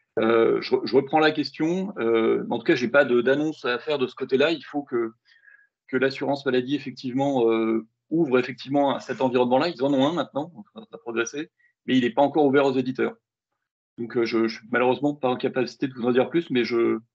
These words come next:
je reprends la question et on va essayer de, de faire avancer ce sujet-là.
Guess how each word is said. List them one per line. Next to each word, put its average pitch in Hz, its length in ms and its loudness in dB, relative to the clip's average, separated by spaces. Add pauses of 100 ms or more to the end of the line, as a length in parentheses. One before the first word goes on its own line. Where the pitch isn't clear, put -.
(760)
je 120 100 -4
reprends 113 240 -2
la 131 140 2
question 143 360 -4
et 151 60 -2
on 113 120 -2
va 113 100 4
essayer 117 320 -4
de, 110 280 -6
de 110 160 -12
faire 107 120 -8
avancer 110 340 -6
ce - 60 -12
sujet-là. 107 360 -6